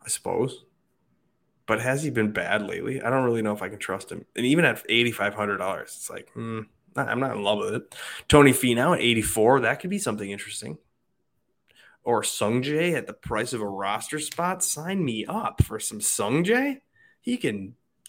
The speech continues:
he can control a golf ball. That's what you need. You need someone that can control the golf ball, that it, it keeps their emotions in check, 'cause you're gonna have a lot of bad holes here, potentially. Gonna get some unlucky breaks, or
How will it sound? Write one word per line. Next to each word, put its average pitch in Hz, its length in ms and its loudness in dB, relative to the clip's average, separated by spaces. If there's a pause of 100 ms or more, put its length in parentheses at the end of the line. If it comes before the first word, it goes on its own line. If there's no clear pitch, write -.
(320)
he 220 160 -4
can 233 200 -4
control 117 500 4
a 107 40 0
golf 101 320 -2
ball. 117 380 -2 (1300)
That's - 160 -10
what 226 140 -8
you 120 80 -4
need. 135 240 0
You 117 80 0
need 151 180 2
someone 139 240 0
that 117 140 -2
can 113 120 -10
control 120 400 0
the 113 80 0
golf 110 300 0
ball, 98 160 -8
that 101 180 -8
it, 117 140 -10
it 113 220 -12
keeps - 260 -8
their 107 160 0
emotions 107 460 -2
in 98 100 -8
check, 110 400 -8
'cause 104 100 -10
you're 107 100 -8
gonna 120 120 -2
have 110 100 -4
a 104 60 -2
lot 101 140 -4
of 98 80 -8
bad 98 180 -8
holes 101 300 -6
here, 123 260 -6 (180)
potentially. 135 560 -6 (440)
Gonna 107 120 0
get 107 160 -2
some 98 160 -6
unlucky 104 440 -4
breaks, 101 440 -2
or 98 200 -6